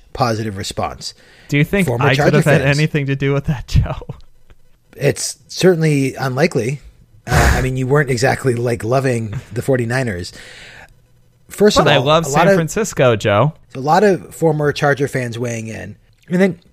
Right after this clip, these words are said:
Speaker 1: a lot of Niner fans making the same point, which is, and, and sort of the same point we made on the podcast, too. This is a team that is certainly rebuilding,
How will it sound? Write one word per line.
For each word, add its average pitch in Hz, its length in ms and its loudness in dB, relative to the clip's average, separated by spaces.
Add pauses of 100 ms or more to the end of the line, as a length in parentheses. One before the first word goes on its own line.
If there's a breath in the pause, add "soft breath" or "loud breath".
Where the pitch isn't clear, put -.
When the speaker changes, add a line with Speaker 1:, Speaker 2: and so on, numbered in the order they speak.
(560)
Speaker 1:
a 139 60 0
lot 156 180 4
of 180 60 2
Niner 151 240 2
fans 131 240 -2
making 127 240 -4
the 113 100 -6
same 120 220 -8
point, 104 320 -12
which 135 220 -6
is, 117 500 -6 (320)
and, 175 140 2 (160)
and 190 120 -2
sort 214 100 2
of 202 60 2
the 185 60 0
same 175 160 0
point 160 160 0
we 151 60 -2
made 143 120 -2
on 131 80 -6
the 123 60 -6
podcast, 123 480 -6
too. 87 200 -8 (420 soft breath)
This 160 200 2
is 156 140 2
a 139 80 0
team 131 520 -4
that - 280 -10
is 117 300 -6
certainly 131 420 0
rebuilding, 120 720 0